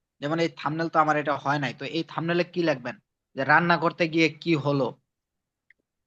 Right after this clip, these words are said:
বা ওইখানে কি বা কেন হলো, মানে প্রশ্নবোধক একটা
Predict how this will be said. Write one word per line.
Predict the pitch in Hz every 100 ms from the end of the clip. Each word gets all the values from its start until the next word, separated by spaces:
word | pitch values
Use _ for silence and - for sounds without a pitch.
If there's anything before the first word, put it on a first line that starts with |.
| _ _ 127
বা | 127 127 127 117 101 - _ _
ওইখানে | 170 185 180 175
কি | 175 - 160 123 - _ _ _ -
বা | 135 _
কেন | 170 175 190
হলো, | 170 170 135 104 _ _ -
মানে | 135 -
প্রশ্নবোধক | - 175 - 196 185 175 165
একটা | 165 -